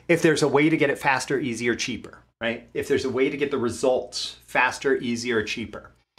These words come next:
Um, so some kind of action plan, something that gets them the results, uh, with, with less investment on their part. Maybe there's templates, maybe that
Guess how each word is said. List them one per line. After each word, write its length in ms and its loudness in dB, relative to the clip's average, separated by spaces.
Um, 400 -2
so 480 0
some 360 0
kind 260 2
of 220 -2
action 380 -2
plan, 320 -6
something 340 -2
that 160 -4
gets 280 -2
them 280 -4
the 80 0
results, 760 -2
uh, 440 -2
with, 420 0
with 200 0
less 400 0
investment 600 -2
on 240 -4
their 120 -4
part. 240 -6
Maybe 200 -4
there's 260 -6
templates, 400 -8
maybe 220 -6
that 240 -10